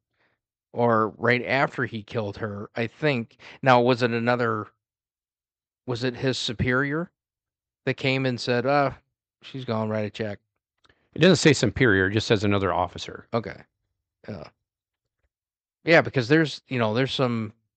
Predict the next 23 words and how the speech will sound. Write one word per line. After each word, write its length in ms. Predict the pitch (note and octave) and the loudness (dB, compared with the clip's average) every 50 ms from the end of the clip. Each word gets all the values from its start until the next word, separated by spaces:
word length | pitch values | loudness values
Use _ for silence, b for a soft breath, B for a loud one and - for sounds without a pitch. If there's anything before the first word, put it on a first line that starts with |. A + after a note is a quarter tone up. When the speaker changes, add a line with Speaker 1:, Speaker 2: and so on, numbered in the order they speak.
| _ _ _ _ _ _ _ _ _ _ _ _ - | _ _ _ _ _ _ _ _ _ _ _ _ 4
Speaker 1:
there's 180 | D#3 E3 D#3 | 4 4 4
some 140 | - D3 B2 | 2 -2 -4
footage 380 | - - C#3+ C3 C3+ C3 A#2 B2+ | 0 2 2 2 2 2 0 0
on 220 | B2+ A#2+ A#2 A2 | -2 -2 -2 -2
fucking 320 | - - A#2+ A2 - A2+ | -4 -6 -8 -6 -8 -6
cops 300 | - B2+ A2+ A#2 A2+ - | 0 2 2 2 2 0
that 100 | - A2 | -4 -6
didn't 200 | G2 A#2 A2+ A#2 | -6 -6 -4 -2
know 140 | A2+ A#2 A#2 | -2 -2 -2
that 140 | A2+ A2 - | -2 -4 -6
their 100 | - G#2 | -8 -8
shit 240 | - - - C3 - | -6 -4 -6 -4 -4
was 200 | G#2+ G#2+ G#2 G#2+ | -4 -4 -4 -2
on, 260 | A2 A2 A2 A2 A2 | -2 0 0 -2 -2
and 100 | G#2+ G#2 | -4 -4
they 60 | A2 G#2+ | -4 -4
got 240 | A2 G#2+ G2 - | -4 -4 -6 -4
fucking 280 | - B2+ A2+ - A2 G2+ | -4 -4 -4 -4 -6 -6
caught 260 | - A2+ A2 G#2+ F#2+ | -2 -2 -2 -2 -4
saying 300 | - - A2 A2 G#2+ G#2 | -6 -6 -4 -4 -4 -4
something 400 | - - A#2 G#2+ F#2 G#2 G#2 G2 | -4 -4 -4 -4 -4 -8 -8 -4
very 260 | G#2+ A2+ A2 A2 A2 | -2 0 0 0 0
insensitive. 720 | G#2+ G#2+ G#2 - - A2+ G#2 - - A2 G#2+ G#2 G2+ G#2 | -2 -4 -6 -6 -8 -8 -8 -6 -6 -6 -6 -6 -8 -10